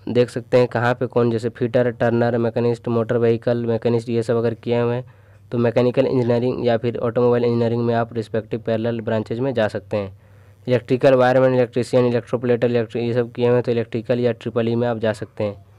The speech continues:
सर्वेयर या ड्राफ्ट्समैन सिविल किए हैं तो सिविल इंजीनियरिंग या आर्किटेक्चरल असिस्टेंटशिप में आप एडमिशन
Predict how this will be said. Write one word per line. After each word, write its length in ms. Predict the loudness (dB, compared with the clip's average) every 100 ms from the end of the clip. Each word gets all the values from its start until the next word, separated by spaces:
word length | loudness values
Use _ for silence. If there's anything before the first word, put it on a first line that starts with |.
| -20 -20 -20 -20
सर्वेयर 420 | 2 4 6 6 6
या 160 | 4
ड्राफ्ट्समैन 420 | 4 2 2 0
सिविल 280 | 0 -2 -2
किए 140 | 2 2
हैं 60 |
तो 80 | 2
सिविल 240 | -2 0
इंजीनियरिंग 420 | 2 4 4 4 4
या 120 | 2
आर्किटेक्चरल 840 | 0 0 -2 -2 -2 -4 -2 -2
असिस्टेंटशिप 600 | -2 -4 -4 -4 -4 -4
में 80 | -2
आप 160 | -2 -4
एडमिशन 420 | -4 -4 -2 -4